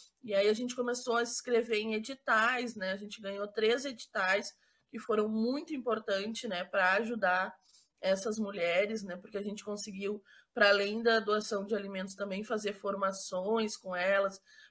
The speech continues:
principalmente na área de digital, né? Pra que elas pudessem tá fazendo alguma coisa a partir do seu celular, aquelas que têm, né, um celular. Então, foi bem importante, assim, mas a demanda maior foi essa, né? A demanda por comida mesmo, né?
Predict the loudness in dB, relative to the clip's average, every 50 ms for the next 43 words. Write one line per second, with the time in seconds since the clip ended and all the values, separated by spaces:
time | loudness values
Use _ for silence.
0 | _ -8 -6 -4 -2 -2 -2 0 -2 -2 -4 -4 -4 0 2 4 4 4 4 4
1 | 2 0 -2 -2 -6 -10 -12 -12 -12 -12 -14 -14 -10 -6 -4 -4 -4 -2 0 4
2 | 6 8 8 8 6 4 0 -4 -4 -4 0 0 0 0 0 -4 -6 -2 0 0
3 | 0 0 -4 -8 -10 -14 _ _ _ _ _ _ -4 -2 -2 -2 -2 -2 -2 -2
4 | -2 -2 -2 -2 -2 0 0 0 0 0 0 2 2 2 2 0 -2 -4 -4 -4
5 | -4 -4 -2 -2 -2 -2 -2 -2 -2 0 0 2 4 4 4 4 4 2 2 0
6 | 0 0 -2 -2 -4 -6 -14 -12 -8 -6 -4 -4 -4 -4 -6 -6 -6 -6 -6 -8
7 | -12 _ -20 -20 _ _ _ _ -12 -8 -6 -4 -2 -2 -2 -4 -4 -4 -4 -2
8 | -4 -4 -6 -8 -12 _ _ _ _ _ _ _ -4 -2 -2 -2 -4 -8 -10 -10
9 | -6 -2 0 2 2 0 -2 -6 -10 -14 -20 _ _ _ _ -4 0 0 2 2
10 | 0 0 0 0 2 0 0 2 2 2 2 0 0 -4 -6 -6 -6 -6 -4 -4
11 | -4 -4 -4 -4 -4 -2 -2 -2 0 2 2 2 2 2 -2 -6 _ _ _ _
12 | _ _ _ _ _ _ 2 4 6 6 8 6 6 6 4 2 2 0 0 2
13 | 4 4 4 4 0 -4 -8 -8 -8 -6 -6 -6 -6 -6 -6 -8 -8 -10 -10 -8
14 | -10 -10 -8 -6 -4 -2 0 0 0 0 -2 -4 -8 -8 -8 -8 -8 -10 -10 -12
15 | -14 -16 -18 -20